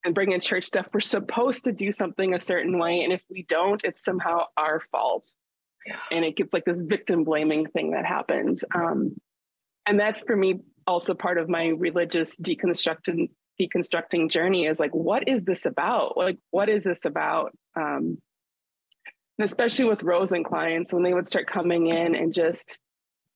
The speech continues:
Speaker 1: sharing things, and I would, like, look at their body, like, their face is saying one thing, like, they're expressing, but their body is completely constricting. Like, the body's like, "Hey, I need some support here. I need some help."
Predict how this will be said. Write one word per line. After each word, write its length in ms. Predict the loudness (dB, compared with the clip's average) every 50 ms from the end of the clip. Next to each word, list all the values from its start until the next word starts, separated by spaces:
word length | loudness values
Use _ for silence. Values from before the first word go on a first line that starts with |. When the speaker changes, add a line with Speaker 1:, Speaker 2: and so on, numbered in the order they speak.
| _ _ _ _ -16
Speaker 1:
sharing 540 | -8 -4 0 2 2 4 4 2 2 2 0
things, 440 | -2 -2 -2 -2 -2 -2 -2 -2 -2
and 100 | 0 0
I 140 | 0 0 0
would, 140 | 0 0 -2
like, 140 | -2 -4 -2
look 220 | -2 -2 0 0
at 160 | -2 -2 -2
their 140 | -2 -2 -2
body, 460 | 0 0 0 0 0 0 2 2 2
like, 200 | 2 0 0 0
their 160 | 0 -2 -2 -2
face 580 | -2 -2 0 2 2 0 -2 -4 -10 -18 -8 -2
is 180 | -2 -2 0 0
saying 280 | 0 2 2 2 2 2
one 240 | 2 2 2 0
thing, 280 | 0 0 -2 0 0 2
like, 140 | 0 0 0 -2
they're 80 | -2 -2
expressing, 500 | -4 -6 -6 -4 -2 -2 0 0 0 0
but 160 | 0 0 0
their 140 | 0 0 0
body 400 | 0 0 0 0 0 0 0 0
is 120 | -2 -2
completely 520 | -4 -4 -4 0 0 0 2 2 2 0
constricting. 800 | 0 0 -2 -2 -2 -4 -4 -2 -2 -4 -4 _ -6 -4 -4 -2
Like, 160 | -4 -4 -4 _
the 80 | -4 -2
body's 500 | -2 0 0 0 2 2 2 2 2 0
like, 220 | -2 -2 -2 -4
"Hey, 200 | -2 -2 0 0
I 80 | 0 0
need 180 | 0 0 -2 -2
some 140 | -4 -6 -6
support 480 | -6 -8 -14 -10 _ -2 -2 -2 -2 -4 -4
here. 220 | -2 0 0 0 0
I 80 | 0 2
need 200 | 2 0 0 0
some 160 | -2 -2 -2
help." 400 | -2 -2 0 0 0 0 -2 -4